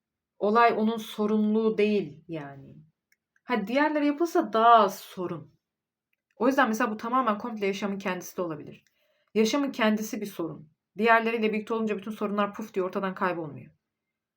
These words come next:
Yalnız yaşarsanız, yani bütün hayatınızı yalnız yaşarsanız o da bir sorun.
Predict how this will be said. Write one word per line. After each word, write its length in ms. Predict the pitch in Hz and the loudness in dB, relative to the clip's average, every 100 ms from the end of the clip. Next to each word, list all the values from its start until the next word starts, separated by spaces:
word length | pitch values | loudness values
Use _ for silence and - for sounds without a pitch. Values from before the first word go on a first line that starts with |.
| _ _ _ _ _ - | _ _ _ _ _ -6
Yalnız 360 | 196 208 269 294 | 2 4 4 2
yaşarsanız, 600 | 214 202 185 190 175 180 | 0 0 -2 -4 -8 -6
yani 180 | 175 175 | -6 -6
bütün 200 | - 262 | -4 0
hayatınızı 460 | 220 214 220 214 | 2 2 0 -2
yalnız 240 | 214 220 220 | -2 -2 -4
yaşarsanız 420 | 214 202 220 214 | -4 -4 -4 -4
o 120 | 220 | -4
da 80 | 226 | -4
bir 60 | |
sorun. 360 | - - - | -6 -14 -16